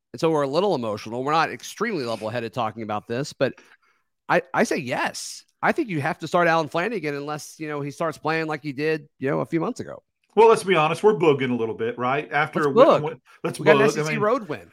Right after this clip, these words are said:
Speaker 1: We're gonna boog.
Speaker 2: I mean, that's, you go on the road for the whole week and come away two and oh. It, it's well-deserved. So, but I, I think that, yeah, the, the,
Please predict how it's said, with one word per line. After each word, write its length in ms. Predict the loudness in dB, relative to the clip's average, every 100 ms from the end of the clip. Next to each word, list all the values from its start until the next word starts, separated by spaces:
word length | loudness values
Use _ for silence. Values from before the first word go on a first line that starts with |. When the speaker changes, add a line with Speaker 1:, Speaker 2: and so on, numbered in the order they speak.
| -6
Speaker 1:
We're 100 | -2
gonna 260 | 0 0
boog. 360 | 2 0 0 -2 _ -2
Speaker 2:
I 140 | 2
mean, 180 | 4 4
that's, 260 | 2 2 -2
you 120 | 4
go 160 | 6 6
on 120 | 4
the 80 | 2
road 560 | 4 6 6 6 2 -4 _ _ _ _
for 160 | -4
the 60 | 0
whole 180 | 2 2
week 400 | 2 0 -6 -20 _ _
and 140 | -6 -2
come 200 | 0 0
away 240 | -2 -4
two 260 | 0 0 0
and 100 | 0
oh. 400 | 0 -2 -4 -10 _ -10
It, 260 | -6 -6 -4
it's 200 | -6 -2
well-deserved. 760 | 0 0 0 -2 0 0 -2
So, 300 | 0 2 2 2
but 140 | 2
I, 160 | 4 4
I 140 | 2 0
think 300 | 0 -4 -4
that, 200 | -2 -2 -6 -6
yeah, 280 | -2 0 0
the, 160 | -4
the, 340 | -4 -6 -6